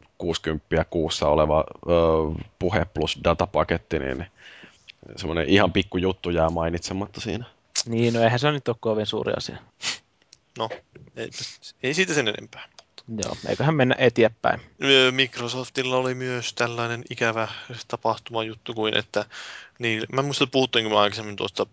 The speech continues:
Speaker 3: kiistasta, joka oli Microsoftilla ja Motorolalla, eli liittyen joihinkin viiteenkymmeneen eri patenttiin, kun se nyt liittyi. Ja se oli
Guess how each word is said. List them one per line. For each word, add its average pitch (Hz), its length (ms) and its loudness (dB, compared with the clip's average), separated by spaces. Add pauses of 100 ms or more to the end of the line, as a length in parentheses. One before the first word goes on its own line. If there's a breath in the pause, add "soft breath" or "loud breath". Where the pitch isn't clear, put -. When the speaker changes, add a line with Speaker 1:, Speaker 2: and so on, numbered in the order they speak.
(260)
Speaker 3:
kiistasta, - 560 -2
joka - 180 -4
oli 104 160 2
Microsoftilla 110 720 -6
ja - 100 0
Motorolalla, 50 720 -2
eli - 300 -6 (560 loud breath)
liittyen 143 520 4
joihinkin 127 680 2 (400 loud breath)
viiteenkymmeneen 110 760 0
eri 107 160 0
patenttiin, 107 560 -6
kun 104 160 -14
se 107 80 -16
nyt 117 100 -10
liittyi. 113 480 -4 (240 loud breath)
Ja - 220 -2 (280)
se - 160 -8
oli - 260 -10